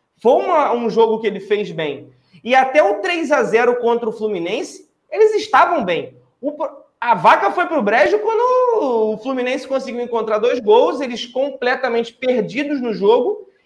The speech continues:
e ontem que eles mais uma vez não conseguiram se encontrar.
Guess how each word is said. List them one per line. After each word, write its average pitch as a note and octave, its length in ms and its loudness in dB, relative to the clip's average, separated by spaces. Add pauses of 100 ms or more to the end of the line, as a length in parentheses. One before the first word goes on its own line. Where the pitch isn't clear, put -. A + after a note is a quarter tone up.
(100)
e G4 160 6
ontem D#4 440 4
que F4+ 60 -6
eles D#4 200 -4
mais D4 360 0
uma E4 180 -6
vez C4 240 -6
não D4+ 120 -6
conseguiram D4+ 460 -8
se D4+ 140 -10
encontrar. D#4 720 -2